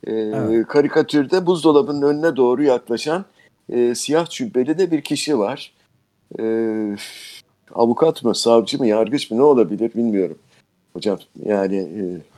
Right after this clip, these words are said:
Speaker 1: bir, e, hukukçu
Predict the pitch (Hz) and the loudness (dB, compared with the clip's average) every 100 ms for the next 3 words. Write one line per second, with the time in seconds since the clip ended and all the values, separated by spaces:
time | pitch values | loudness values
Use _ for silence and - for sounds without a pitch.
0 | - - _ _ _ _ _ _ _ _ | -20 -20 _ _ _ _ _ _ _ _
1 | _ - - - - _ _ _ - _ | _ -20 -18 -18 -20 _ _ _ -20 _
2 | 262 208 - 170 165 165 165 160 156 156 | 0 0 0 4 6 8 6 4 2 0
3 | 151 160 214 - 233 208 202 - 170 | -4 -6 -10 -2 2 4 4 4 2